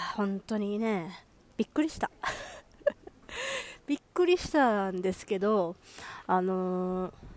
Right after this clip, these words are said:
当日のね、朝ね、めちゃくちゃ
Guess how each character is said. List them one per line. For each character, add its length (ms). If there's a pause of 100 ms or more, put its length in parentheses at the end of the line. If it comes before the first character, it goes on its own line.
(140)
当 200
日 260
の 140
ね、 160 (320)
朝 240
ね、 180 (960)
め 100
ち 120
ゃ 60
く 100
ち 120
ゃ 220